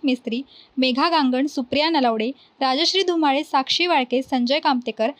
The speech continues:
संजय मालणकर, सामाजिक कार्यकर्ते आनंद पारकर, दादा कोरडे, सुशील पारकर, नंदकुमार आरोलकर,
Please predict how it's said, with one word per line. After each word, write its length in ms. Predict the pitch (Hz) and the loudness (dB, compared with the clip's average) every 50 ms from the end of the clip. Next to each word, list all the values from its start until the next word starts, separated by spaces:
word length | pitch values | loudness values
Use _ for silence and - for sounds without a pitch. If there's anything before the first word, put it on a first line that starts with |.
| - - _ _ - - | -16 -20 _ _ -6 -2
संजय 320 | 285 269 262 262 294 294 | 2 2 2 2 2 2
मालणकर, 560 | 277 277 262 254 277 320 359 349 - 254 262 | 2 2 2 2 2 0 0 -2 -2 -2 -2
सामाजिक 500 | 269 - - 269 254 247 269 285 277 339 | -2 0 0 0 2 2 2 0 0 0
कार्यकर्ते 520 | 330 - 285 262 269 285 277 277 277 - 302 | 0 2 2 2 2 2 0 -2 -2 -2 -2
आनंद 360 | - 262 254 269 285 302 330 | -2 0 0 0 2 2 2
पारकर, 440 | 339 339 294 262 240 - 226 226 262 277 - - - - - 269 | 2 2 2 0 0 0 -2 -2 -2 -4 -8 -14 -20 -10 -4 -2
दादा 280 | 262 269 262 269 349 | 0 0 2 2 0
कोरडे, 380 | 359 - 320 302 277 254 262 302 | 2 2 0 2 2 2 0 0
सुशील 400 | - - - 277 262 - 311 339 | -2 -4 -2 0 0 2 2 0
पारकर, 380 | 339 - 294 254 247 - 240 269 269 | 2 2 2 0 0 -2 -2 0 0
नंदकुमार 640 | 262 254 247 247 247 302 - - 302 311 320 349 - - | 2 2 2 2 0 0 -2 -2 -4 -2 -2 -4 -2 -2
आरोलकर, 520 | 247 247 247 269 285 285 - 240 226 262 | -2 0 0 0 -2 -2 -2 -2 -4 -4